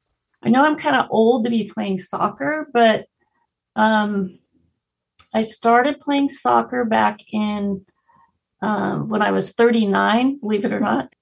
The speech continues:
in, in a women's league. And, um,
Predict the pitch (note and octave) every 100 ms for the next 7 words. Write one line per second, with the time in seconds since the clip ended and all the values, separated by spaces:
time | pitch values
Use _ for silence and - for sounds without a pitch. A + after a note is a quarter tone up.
0 | _ _ _ _ A#3+ A#3 G#3+ - _ -
1 | A3+ A3 G3 F#3 F3 A3 C4 D4 D4 D4+
2 | D#4 D#4+ E4+ - _ _ _ _ _ _
3 | - A3 G#3 G3+ - G3 G3+ G3 F#3 F3